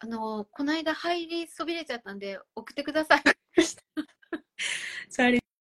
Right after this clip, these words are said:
Speaker 1: お願い。
Speaker 2: ユーアールが、ダメだぞ。あ、明日になるとなんか入れなくなっちゃうんで。
Speaker 1: うん。
Speaker 2: はい。
Speaker 1: うん。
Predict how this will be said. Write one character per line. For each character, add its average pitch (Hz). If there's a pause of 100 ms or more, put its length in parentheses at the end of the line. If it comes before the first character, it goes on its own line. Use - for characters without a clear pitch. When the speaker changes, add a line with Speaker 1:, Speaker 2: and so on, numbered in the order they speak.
(160)
Speaker 1:
お 247
願 240
い。 247
Speaker 2:
ユ 294
ー 370
ア -
ー 466
ル 415
が、 311 (800)
ダ 262
メ 349
だ 381
ぞ。 285
あ、 208
明 254
日 453
に 403
な 320
る 247
と 208
な 214
ん 208
か 214
入 240
れ 262
な 254
く 208
な 190
っ 185
ち -
ゃ 175
う 170
ん 170
で。 170
Speaker 1:
う 262
ん。 226
Speaker 2:
は 240
い。 233
Speaker 1:
う 208
ん。 214